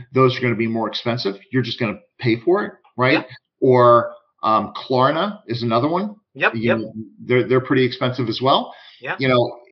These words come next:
Speaker 1: everybody's got their hand out. So you need to actually run the numbers, look at the number of transactions. In, in, when you look at merchant services, the first thing they're gonna ask for is they're gonna ask for three months of statements. So they can
Speaker 2: Yeah.
Speaker 1: go through and actually price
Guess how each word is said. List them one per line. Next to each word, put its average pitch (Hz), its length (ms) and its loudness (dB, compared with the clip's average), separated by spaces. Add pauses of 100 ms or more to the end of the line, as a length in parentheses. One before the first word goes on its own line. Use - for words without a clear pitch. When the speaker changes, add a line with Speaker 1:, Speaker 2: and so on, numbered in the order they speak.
(220)
Speaker 1:
everybody's 370 380 6
got 233 160 -2
their - 100 2
hand 190 240 4
out. - 200 0 (380)
So 151 480 2 (140)
you 185 240 2
need 247 340 0
to 175 480 2
actually 190 380 0
run 196 160 0
the 175 80 0
numbers, 123 380 0
look 143 140 -4
at 185 100 -14
the 180 100 0
number 160 260 0
of 127 80 -8
transactions. 117 1000 -4
In, 123 220 -2
in, 117 300 -6
when 139 180 0
you 214 120 -2
look 202 200 0
at 156 80 -2
merchant 143 300 -2
services, 127 440 -4
the 104 140 -12
first 160 240 2
thing 156 140 -2
they're 139 100 -2
gonna 127 160 0
ask 120 340 0
for 104 140 -2
is 98 100 -6
they're 143 100 0
gonna 165 160 -2
ask 135 300 0
for 110 100 -4
three 160 280 0
months 135 260 -2
of - 60 -14
statements. 95 520 -8
So - 180 -6
they 123 120 2
can 160 80 -2
Speaker 2:
Yeah. 147 160 2
Speaker 1:
go - 20 -4 (100)
through 127 220 2
and 117 100 0
actually 117 420 -2
price 143 280 0